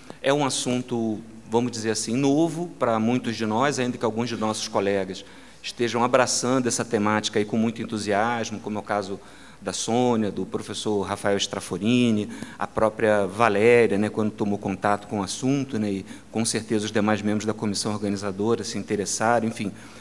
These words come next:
há um conjunto de colegas que estão começando a se interessar por esse referencial,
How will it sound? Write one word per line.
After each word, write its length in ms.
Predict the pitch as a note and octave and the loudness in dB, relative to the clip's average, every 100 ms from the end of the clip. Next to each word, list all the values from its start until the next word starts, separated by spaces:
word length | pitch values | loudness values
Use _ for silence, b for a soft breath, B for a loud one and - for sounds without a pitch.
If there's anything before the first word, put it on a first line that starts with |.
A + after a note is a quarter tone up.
| B | B
há 60 | G#2 | -2
um 80 | B2 | 0
conjunto 500 | C#3+ C3 B2+ D3+ D#3+ | 4 4 4 0 -2
de 120 | C3+ | 0
colegas 420 | C3+ A#2+ A#2+ A#2 | 2 4 4 2
que 80 | - | -4
estão 160 | B2 | -6
começando 720 | B2 B2+ A#2+ - A#2 G#2+ G#2 F#2+ - - - - - - - - B B B | -4 -2 0 0 0 0 -2 -4 -10 -20 -20 -20 -20 -20 -20 -20 B B B
a 100 | B2 | 4
se 140 | C3+ C3+ | 4 4
interessar 560 | B2 B2 A2 - A2+ | 4 6 6 6 4
por 160 | A#2+ A2 | 6 2
esse 180 | A2 G#2+ | 2 0
referencial, 840 | G#2 A2 G2+ G2 - G2 G#2+ B2+ | 0 0 0 0 2 4 4 2